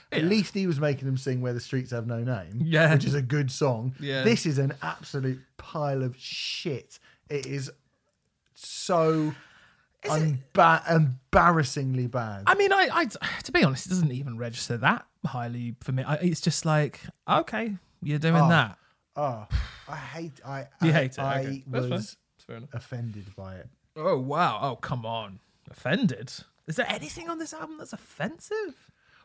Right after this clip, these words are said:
Speaker 1: Well, I think it's offensive to be, to be that
Speaker 2: Blonde.
Speaker 1: s-, like, schmaltzy and cynical and, and, and not even be well crafted.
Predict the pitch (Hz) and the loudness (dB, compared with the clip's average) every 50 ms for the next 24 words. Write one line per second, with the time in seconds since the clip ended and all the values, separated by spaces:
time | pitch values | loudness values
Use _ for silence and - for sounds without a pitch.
0 | _ - 359 359 339 - - 381 370 339 247 214 254 254 - - 247 214 214 214 | _ -6 -6 -6 -4 -6 -8 -10 -10 -10 -10 -8 -8 -6 -2 -2 0 0 0 -2
1 | - - 170 160 - - - 131 131 151 147 139 135 131 131 131 131 _ _ _ | -4 -4 -4 -4 -4 -6 -8 -6 -4 -2 -2 0 2 2 0 0 -2 _ _ _
2 | - - 180 143 131 214 214 196 180 165 139 131 131 _ - 165 151 143 143 139 | -6 -6 -6 -4 -4 -4 -4 -2 -4 -6 -8 -10 -14 _ -4 -2 -2 -2 -4 -6
3 | - _ _ _ _ _ _ _ _ _ _ - - 113 110 107 95 90 95 90 | -12 _ _ _ _ _ _ _ _ _ _ -16 -14 -14 -14 -12 -10 -8 -6 -6
4 | - - - - - - - - 147 147 147 135 131 135 - - _ _ _ _ | -6 -6 -8 -10 -12 -14 -14 -12 -6 -4 -4 -4 -4 -6 -14 -20 _ _ _ _
5 | _ - - - - - 165 160 170 175 175 180 180 175 - - 165 156 - - | _ -14 -10 -10 -10 -6 -4 -2 0 0 0 -2 -4 -8 -8 -6 -6 -6 -6 -6
6 | 139 143 131 131 - - 151 135 120 110 - - 92 90 101 113 _ _ _ _ | -8 -10 -10 -8 -8 -6 -4 -4 -6 -6 -10 -16 -16 -16 -16 -16 _ _ _ _
7 | _ _ _ _ _ _ _ _ _ _ _ _ _ _ _ _ _ - 135 131 | _ _ _ _ _ _ _ _ _ _ _ _ _ _ _ _ _ -6 -4 -2
8 | 135 135 135 135 - 127 - - - - - 143 143 135 - 135 135 139 147 156 | -2 -2 -4 -6 -10 -18 -18 -18 -12 -6 -4 -4 -4 -4 -4 -4 -2 0 0 0
9 | 160 147 156 143 131 127 135 127 127 - 131 127 113 123 127 120 120 123 - 135 | -2 -2 -4 -6 -4 -2 -2 -2 -2 0 -2 -2 -2 -2 -2 -4 -4 -4 -4 -2
10 | 127 117 107 - - - 101 | -2 -2 -4 -6 -10 -12 -12